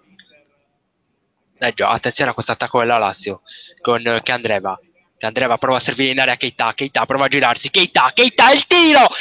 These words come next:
la parata di Leno. Tanto Keita protesta, probabilmente è stato un fischio dell'arbitro Carlos Velasco Carballo.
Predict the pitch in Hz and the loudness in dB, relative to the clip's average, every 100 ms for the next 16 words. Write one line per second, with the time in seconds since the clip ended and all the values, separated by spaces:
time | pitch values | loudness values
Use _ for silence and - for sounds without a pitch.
0 | - 233 233 - 220 214 240 208 226 196 | -6 2 2 4 4 6 4 4 4 6
1 | 185 165 156 139 123 110 _ _ _ _ | 6 4 2 0 -2 -6 _ _ _ _
2 | _ _ _ _ _ - _ 104 _ _ | _ _ _ _ _ -20 _ _ _ _
3 | _ _ _ _ _ 247 247 160 160 - | _ _ _ _ _ -6 -4 -4 -6 0
4 | 214 208 - - 165 165 208 131 - 127 | 2 2 -2 -8 -8 -4 -4 -4 -10 -8
5 | 139 170 208 165 139 - _ _ - - | -8 -4 -6 -4 -6 -8 _ _ -20 -20
6 | - - - 165 170 - 202 151 151 135 | -20 -14 -10 -10 -12 -12 -10 -8 -8 -6
7 | 135 160 180 147 - 127 - 170 165 139 | -4 -2 -2 -4 -10 -10 -6 -6 -4 -4
8 | 131 135 156 170 - 131 170 175 151 123 | -6 -4 -2 -4 -6 -6 -4 -2 -2 -2
9 | 113 101 | -6 -14